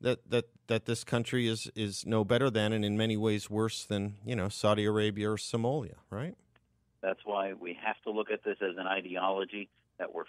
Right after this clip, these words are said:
Speaker 2: fighting, and that Americanism that fought theocracy from our founding fathers, until our leaders, media, government, academia, get it in their head that we have to start. That's what our Muslim Liberty Project does. It engages youth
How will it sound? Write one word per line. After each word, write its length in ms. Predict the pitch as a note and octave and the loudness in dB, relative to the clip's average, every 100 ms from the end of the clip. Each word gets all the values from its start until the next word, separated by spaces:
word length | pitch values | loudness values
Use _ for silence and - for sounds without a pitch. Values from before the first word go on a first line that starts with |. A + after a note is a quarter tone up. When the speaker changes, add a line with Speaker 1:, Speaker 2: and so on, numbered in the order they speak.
| - | 2
Speaker 2:
fighting, 420 | G#2+ A2 A#2+ C3 | 4 4 0 -6
and 120 | E2+ | -6
that 160 | F2+ F2 | -2 -2
Americanism 880 | E2+ F2+ G2+ G#2+ - G#2+ G2+ A2+ A2 _ _ _ | -2 -2 0 0 -4 -8 -6 -6 -8 _ _ _
that 120 | F2+ - - | -4 -2 0
fought 160 | G#2 - | 0 0
theocracy 640 | A2 G#2 G#2+ A2 - A2 - | 0 0 0 -4 -8 -8 -8
from 160 | F#2+ | -4
our 120 | F2+ F2 | -4 -2
founding 340 | G2+ G2 F#2+ F2+ | -2 -2 -4 -6
fathers, 400 | - G#2 G#2 A2 - | -2 0 0 -2 -4
until 560 | F#2+ F2+ - A#2 B2 C3 | -10 -12 -4 2 2 2
our 340 | G#2 A2+ A#2 A2 | 4 4 4 2
leaders, 420 | A2+ A#2+ F#2+ D#2+ - | 0 0 0 -4 -8
media, 500 | F#2+ A2 A2+ A2+ G#2+ | -6 -2 2 4 4
government, 540 | G2+ G#2+ A2 A2 G#2+ - - | 4 4 2 -4 -6 -10 -4
academia, 640 | G2 F#2+ F2+ F#2+ A2 A2 G#2+ - _ _ _ | -2 -2 -4 -6 -4 -2 -2 -4 _ _ _
get 120 | G#2 A2+ | -2 0
it 100 | A#2+ | 0
in 140 | A#2 | 0
their 160 | A#2 A2 | -2 -2
head 280 | A#2+ B2 G2 | 2 0 2
that 180 | F#2 - _ _ _ | -2 -4 _ _ _
we 260 | E2 G#2+ A2+ | -8 -6 -2
have 120 | A#2 - | -2 -2
to 60 | A2 - | -8 -2
start. 220 | A2+ A2 | 2 2
That's 200 | A#2+ - | 2 0
what 100 | D3 | 4
our 100 | C3+ | 4
Muslim 340 | B2+ C3 C#3 B2 | 4 0 -2 -2
Liberty 220 | A#2+ A#2+ | 0 0
Project 460 | - B2 A#2 A#2+ - | 4 4 4 0 0
does. 220 | C3 G2+ | -2 0
It 120 | G2+ | 0
engages 500 | G#2 G2+ A#2 A#2 A2+ G2+ | 0 2 0 0 -4 -2
youth 240 | A#2 A#2+ | -2 -2